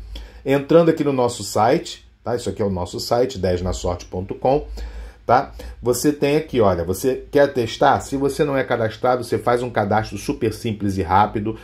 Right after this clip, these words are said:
e solicita a ativação dos seus dez período, dez dias, período de teste gratuito sem nenhuma limitação. Pode usar tudo que a ferramenta lhe oferece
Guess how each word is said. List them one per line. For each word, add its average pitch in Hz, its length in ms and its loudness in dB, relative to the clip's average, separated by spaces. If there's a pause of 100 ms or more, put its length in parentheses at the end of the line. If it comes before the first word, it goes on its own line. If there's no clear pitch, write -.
(180)
e 113 80 -4
solicita 117 640 2
a - 0 -
ativação 107 500 0
dos 101 140 -4
seus 95 240 -2
dez 139 520 4
período, 117 540 -2 (320)
dez 139 360 6
dias, 117 540 -2 (460)
período 127 400 2
de 127 140 -2
teste 120 440 2
gratuito 135 680 0
sem 156 360 0
nenhuma 151 360 2
limitação. 143 680 0 (300)
Pode 117 300 4
usar 107 480 2 (260)
tudo 185 280 6
que 160 80 4
a 147 60 4
ferramenta 127 560 4
lhe 117 80 2
oferece 107 680 0